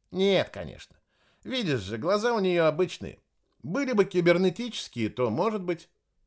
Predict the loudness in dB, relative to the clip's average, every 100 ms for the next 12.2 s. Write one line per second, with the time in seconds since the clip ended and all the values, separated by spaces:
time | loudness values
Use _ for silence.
0 | _ _ _ -4 -2 -2 0 0 2 0
1 | 0 -4 _ _ _ -4 2 4 4 4
2 | 2 4 2 2 0 0 0 -2 -4 -6
3 | -4 -6 0 -2 -2 -6 -8 -14 -18 -20
4 | _ _ _ -2 0 2 0 -6 -4 2
5 | 2 2 -2 -4 _ _ -6 0 2 4
6 | 6 6 4 2 -4 -6 -4 -4 2 2
7 | 2 0 2 2 0 -6 -6 -6 -4 -4
8 | -4 -16 -20 -20 _ _ _ _ _ 0
9 | 4 4 4 0 -2 0 2 2 2 0
10 | -2 2 2 0 0 -2 2 2 4 2
11 | 0 -2 -4 -4 -4 -4 -4 -6 -6 -12
12 | -18